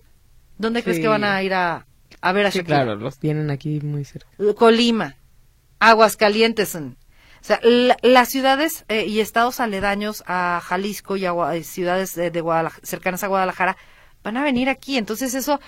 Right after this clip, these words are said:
Speaker 1: te va a aumentar el turismo. Ojalá que los empresarios lo vean de esa manera y no que vayan a pensar que, pues, ni modo, los que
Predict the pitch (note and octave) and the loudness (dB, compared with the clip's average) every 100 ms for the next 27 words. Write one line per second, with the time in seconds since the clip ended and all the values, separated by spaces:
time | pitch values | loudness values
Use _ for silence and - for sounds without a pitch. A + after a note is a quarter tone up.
0 | - - - B3 C#4 D4 D4 C#4 C#4 - | -14 -10 0 2 2 0 -2 -2 -2 -4
1 | C4 C#4+ C4+ G#3+ C#3 - - _ _ _ | -4 -4 -4 -8 -12 -16 -20 _ _ _
2 | A3 A3 A#3+ B3 B3+ D4 C4 F#3+ - G#3 | 0 4 4 4 2 -4 -4 -6 -6 -4
3 | G#3 G#3 F#3+ F#3+ G3 F#3+ F#3+ F#3+ G#3+ A3+ | -2 -2 -4 -4 -6 -8 -8 -4 0 0
4 | A#3+ - - - _ F#3+ G3+ G3+ G3+ G3 | -2 -10 -20 -20 _ -4 -2 -2 -2 -2
5 | F#3+ F#3 - E3 F3+ F#3 - E3+ F#3 A3 | -2 -6 -8 -8 -10 -10 -14 -10 -4 0
6 | C4 A3+ F#3 - | 2 2 0 -6